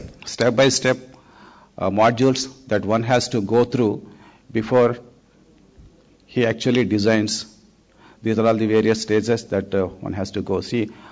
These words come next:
how elaborately the process is to be followed. And I would like to say that, okay, uh, thanks for the National Control Lab team. They have evolved, uh,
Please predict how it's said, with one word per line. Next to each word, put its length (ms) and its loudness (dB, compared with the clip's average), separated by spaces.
how 200 4
elaborately 680 4
the 220 0
process 540 0
is 180 -4
to 100 -4
be 220 -4
followed. 560 0
And 260 0
I 60 6
would 140 2
like 240 2
to 80 2
say 240 4
that, 320 0
okay, 320 -4
uh, 400 -8
thanks 300 -2
for 120 2
the 60 0
National 360 0
Control 360 2
Lab 260 2
team. 460 -2
They 120 -2
have 180 2
evolved, 460 6
uh, 100 2